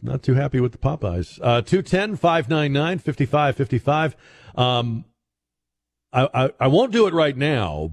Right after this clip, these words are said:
but since she mentioned a chicken place, I want to tell you about a chicken place, and I will, that I'm pretty excited about. I tried for the first time this week, and I'm looking forward to going back again.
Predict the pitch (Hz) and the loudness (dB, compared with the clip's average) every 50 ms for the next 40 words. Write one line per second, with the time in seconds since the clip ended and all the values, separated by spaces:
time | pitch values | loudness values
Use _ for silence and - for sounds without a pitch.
0 | 85 85 113 107 104 98 - _ _ _ _ _ _ _ - - 147 139 123 - | -2 0 0 2 0 -2 -4 _ _ _ _ _ _ _ -4 -2 -2 -2 -2 -4
1 | - - 139 131 147 175 165 - 135 117 104 95 - 160 143 110 101 82 - 85 | -4 -2 0 2 2 0 0 -2 -4 -4 -4 -2 -2 -2 -2 -2 -4 -6 -8 -10
2 | 76 73 78 76 - - - 90 95 101 107 120 117 - - 117 107 95 78 76 | -10 -10 -12 -14 -14 -10 -4 -2 0 2 2 0 0 0 0 0 0 0 -2 -6
3 | 73 - - 87 73 71 69 76 78 76 71 69 - - 92 85 85 98 110 101 | -10 -10 -12 -12 -12 -10 -12 -12 -12 -12 -14 -16 -12 -8 -4 -2 2 2 2 2
4 | 87 76 76 80 _ _ _ _ - - 80 78 80 82 82 - - - 143 131 | 0 -4 -8 -14 _ _ _ _ -14 -12 -10 -10 -10 -10 -12 -10 -4 -2 -2 -2
5 | 110 - - 104 95 82 80 71 76 73 73 73 73 _ - 90 78 82 - - | -2 -2 -2 -2 -2 -2 -6 -8 -10 -10 -12 -14 -16 _ -12 -12 -12 -8 -2 0
6 | 120 104 101 90 - 85 - - 104 95 - - 107 104 95 90 82 _ _ _ | 0 0 0 -2 -4 -10 -6 -6 -6 -6 -4 -2 -2 0 0 -2 -4 _ _ _
7 | _ _ _ - 110 139 135 - - 127 123 117 104 104 107 - 123 101 92 95 | _ _ _ -2 0 0 0 0 0 0 2 2 2 0 -2 -4 -4 -4 -4 -4
8 | 101 - 95 - 104 98 95 90 85 92 90 82 78 101 101 95 - 92 78 71 | -4 -4 -4 -2 0 0 0 0 0 -2 -2 0 0 0 -2 -2 -2 -4 -8 -10
9 | 67 65 69 73 | -10 -12 -14 -18